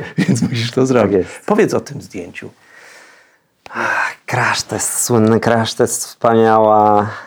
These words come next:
Speaker 2: Leonora Jimenez na zdjęciu. Też, e, też fantastyczna historia. Mm, z Leonorą poznaliśmy się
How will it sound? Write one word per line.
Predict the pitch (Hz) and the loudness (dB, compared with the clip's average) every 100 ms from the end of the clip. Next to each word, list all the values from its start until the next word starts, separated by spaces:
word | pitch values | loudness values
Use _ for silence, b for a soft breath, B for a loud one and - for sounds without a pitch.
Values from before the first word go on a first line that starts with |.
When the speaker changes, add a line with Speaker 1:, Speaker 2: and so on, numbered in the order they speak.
| B | B
Speaker 2:
Leonora | 113 113 113 113 113 117 107 101 | 2 4 4 4 2 2 0 -2
Jimenez | 113 110 101 104 - - | -4 -4 -4 -6 -10 -4
na | 104 | -2
zdjęciu. | 98 101 98 98 107 120 - _ _ _ _ _ _ B B B B B B B | 0 2 2 2 0 0 -8 _ _ _ _ _ _ B B B B B B B
Też, | - 110 - - | -2 0 0 0
e, | 113 107 107 104 | 2 4 2 2
też | 104 - | -2 -4
fantastyczna | - 104 101 - 107 - 101 | -6 -4 -4 -4 -6 -2 -4
historia. | - 98 - 107 107 107 104 107 104 - | -4 -6 0 2 4 2 2 -2 -6 -10
Mm, | 117 101 101 104 | -6 -2 -2 -2
z | 101 | -2
Leonorą | 104 104 107 104 | 0 2 2 0
poznaliśmy | 101 101 104 104 - 104 | -2 -4 -2 -2 -4 -8
się | - 104 101 98 | -4 -2 -2 -4